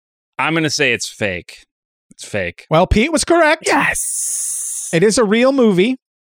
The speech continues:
Speaker 3: It's called
Speaker 2: Any guesses on the name?
Speaker 3: Christmas Dinner. <laughs>
Speaker 1: Gue-, guess who's coming to dinner? Guess who's coming
Speaker 2: Guess
Speaker 1: to,
Speaker 2: who's coming to
Speaker 1: to
Speaker 2: Christmas
Speaker 1: parentheses,
Speaker 2: dinner?
Speaker 3: Guess who's having
Speaker 1: parentheses, Christmas dinner?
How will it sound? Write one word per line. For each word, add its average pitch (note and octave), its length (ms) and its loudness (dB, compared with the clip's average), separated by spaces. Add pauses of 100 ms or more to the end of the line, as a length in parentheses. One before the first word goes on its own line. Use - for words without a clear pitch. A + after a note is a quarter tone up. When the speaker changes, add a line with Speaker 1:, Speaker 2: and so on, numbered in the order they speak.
(400)
Speaker 3:
It's - 180 -6
called C3+ 340 4
Speaker 2:
Any G3 200 2
guesses G3+ 320 0
on G3+ 100 2
the G3+ 100 2
name? D3 400 0 (320)
Speaker 3:
Christmas D#3+ 320 2
Dinner. A2+ 420 -2 (220)
<laughs> - 60 0 (960)
Speaker 1:
Gue-, E3 100 0 (220)
guess D3 200 0
who's D#3 140 0
coming C#3+ 280 0
to B2 60 0
dinner? G#2+ 380 -2 (100)
Guess C#3+ 200 -2
who's C3+ 140 0
coming C#3+ 200 2
Speaker 2:
Guess C3+ 100 0
Speaker 1:
to, - 60 2
Speaker 2:
who's A#3+ 80 2
coming A#3+ 220 2
to F3+ 40 0
Speaker 1:
to C3 60 0
Speaker 2:
Christmas C3 280 2
Speaker 1:
parentheses, - 280 2
Speaker 2:
dinner? A#3+ 160 2
Speaker 3:
Guess D#3+ 220 -2
who's E3 140 0
having D#3 320 2
Speaker 1:
parentheses, C3 440 -2
Christmas C3+ 460 -2
dinner? G#2+ 320 -2